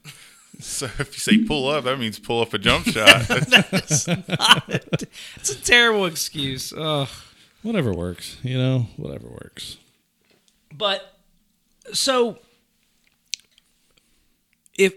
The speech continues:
Speaker 2: if, if you don't know Tyler's story, um, Tyler was, uh, was in an accident that has created disability for you,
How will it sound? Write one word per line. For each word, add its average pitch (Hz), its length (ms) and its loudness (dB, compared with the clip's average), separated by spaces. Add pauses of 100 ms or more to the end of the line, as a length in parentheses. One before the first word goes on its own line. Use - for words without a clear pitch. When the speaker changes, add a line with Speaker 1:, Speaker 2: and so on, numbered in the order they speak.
Speaker 2:
if, 180 420 0 (180)
if 156 220 -4
you 156 140 0
don't 160 380 -2
know 147 420 0 (280)
Tyler's 127 680 -2 (100)
story, 101 720 -4 (300)
um, 107 480 -8 (1000)
Tyler 175 440 4
was, 127 720 2 (120)
uh, 113 440 -6 (360)
was 127 220 0
in 120 80 -2
an 120 120 -6
accident 110 560 -6 (520)
that 123 160 -2
has 107 600 -2 (200)
created 120 380 0
disability 113 580 -2
for 107 160 -6
you, 107 360 -4